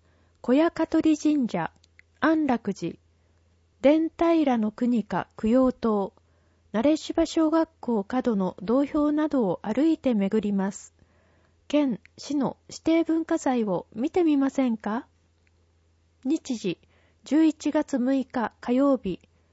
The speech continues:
午前十時から正午、小雨決行、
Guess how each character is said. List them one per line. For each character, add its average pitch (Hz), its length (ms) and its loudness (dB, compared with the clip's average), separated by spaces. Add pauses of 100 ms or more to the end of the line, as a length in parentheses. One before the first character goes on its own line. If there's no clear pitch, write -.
(180)
午 302 180 2
前 294 260 0
十 294 280 0
時 254 160 -6
か 269 120 -4
ら 285 120 0
正 233 300 -2
午、 180 220 -6 (520)
小 233 100 -4 (120)
雨 285 220 2
決 254 240 -4 (120)
行、 226 360 -2